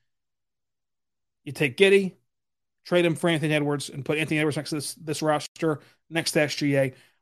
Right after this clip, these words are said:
I think you'd do that. I think that Anthony Edwards is, is a guy that has that swagger about him, has that bravado and that leadership about him, and is just a winner, and also a very good basketball player and scorer. And I think that it might,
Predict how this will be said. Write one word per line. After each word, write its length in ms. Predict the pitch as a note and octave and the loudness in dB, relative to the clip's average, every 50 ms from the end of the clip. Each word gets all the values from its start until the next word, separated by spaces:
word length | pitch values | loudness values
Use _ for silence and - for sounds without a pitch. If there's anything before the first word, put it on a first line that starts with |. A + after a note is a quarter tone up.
| - | 0
I 120 | - E3+ F3 | 0 4 6
think 180 | G#3+ G3 - | 6 4 4
you'd 120 | F#3 E3+ D3 | 2 0 2
do 140 | C#3 C3 | 2 0
that. 180 | A2+ - - - | 0 -2 -8 -6
I 60 | - C3 | -2 0
think 140 | E3 D#3+ E3 | 2 4 4
that 200 | D#3+ D#3 - - - | 4 2 2 -2 0
Anthony 240 | F3+ F#3 F#3 F#3 E3+ | 0 2 2 4 2
Edwards 220 | E3+ E3+ D#3+ C3+ D3 | 4 2 2 -2 -2
is, 120 | C3 - D3+ D3 - | -6 -8 -8 -8 -4
is 140 | D3 C#3 C3+ | -4 -2 -2
a 60 | C#3+ | 0
guy 260 | C3 D#3 D#3 D#3 D#3 | 2 2 4 4 4
that 240 | D3+ C#3+ C#3+ C#3 - _ - _ _ _ _ _ - | 4 2 0 0 -2 _ -20 _ _ _ _ _ -2
has 300 | - E3 D#3+ D#3 C#3 C3+ | 4 6 6 6 6 4
that 220 | D3+ C#3 - - | 2 0 0 -2
swagger 540 | - - - E3+ E3+ F3 F3 F3 F3 F#3 F#3 | -8 -4 2 4 6 6 6 6 4 4 4
about 260 | F3 E3+ E3 D#3+ D#3 | 4 4 4 2 2
him, 260 | D#3 E3+ D#3+ D#3+ E3 - _ _ _ _ _ _ _ - | -2 -4 -4 -4 -6 -8 _ _ _ _ _ _ _ -2
has 260 | - D#3 D3+ C#3+ C3+ | 0 2 2 2 2
that 240 | D3+ D3 D3 - - | 0 0 0 0 -2
bravado 580 | D#3 C#3+ C3+ C3 D3 D3+ D#3 D#3 D#3+ D#3 D#3 | -4 -2 0 2 4 6 6 6 6 4 4
and 220 | C#3+ C#3+ D3 D3 C#3+ | 2 0 -2 -4 -4
that 120 | C#3+ C#3 | -4 -6
leadership 460 | C#3+ C#3 D3 E3 E3+ F3 - - E3 | -6 -2 0 2 2 2 0 -2 -4
about 300 | E3 - E3 D#3 D3 D3 | -2 0 0 0 0 0
him, 260 | D#3+ D#3 D3 D3 D3 - | 0 -2 -2 -2 -4 -8
and 140 | - D3+ D#3 | -8 -6 -4
is 140 | D#3+ D#3 C#3 | -4 -4 -4
just 280 | D#3 C#3 - D#3+ - - | -4 -4 -4 -2 2 2
a 60 | D#3+ | 2
winner, 560 | C#3 C3 C3 C#3+ E3 F3 F3 E3+ E3+ E3 - _ _ _ _ _ - | 2 2 2 2 4 4 4 4 2 0 -4 _ _ _ _ _ 0
and 100 | G#3+ C4+ | 4 4
also 520 | D4+ E4 - - - D#3 D3+ F3+ G3 - _ _ _ _ _ _ _ - | 4 4 4 4 4 4 4 4 0 -2 _ _ _ _ _ _ _ -10
a 120 | - A#3 A3 - - - | -8 -8 -8 -8 -4 0
very 300 | E4+ D#4 D4 C#4+ C4 A3 | 2 2 4 4 2 2
good 240 | G3+ B3 A#3+ G3+ F3+ | 2 2 2 4 4
basketball 480 | A3 A#3 A#3+ A3 - - F3+ G3 F3 | 2 2 2 2 0 0 0 0 0
player 240 | - - G3 F#3 F3 | 2 2 2 2 2
and 100 | D#3 C#3 | 0 -2
scorer. 460 | - - - - G#3+ F3 G3+ F#3 - - _ _ _ _ _ _ _ _ _ _ _ _ _ _ _ _ _ _ _ _ _ _ | -6 -4 4 6 6 6 6 2 -10 -12 _ _ _ _ _ _ _ _ _ _ _ _ _ _ _ _ _ _ _ _ _ _
And 260 | D#3 D#3+ F3 F3+ F3 | -8 -4 -2 2 2
I 80 | F3+ F3 | 2 4
think 160 | E3 F#3+ E3+ | 4 2 2
that 160 | F#3 F3 E3+ - | 2 2 0 0
it 160 | E3 D#3+ - - - | -4 -8 -8 -2 2
might, 360 | E3+ E3+ E3+ - - - | 2 2 2 0 -4 -10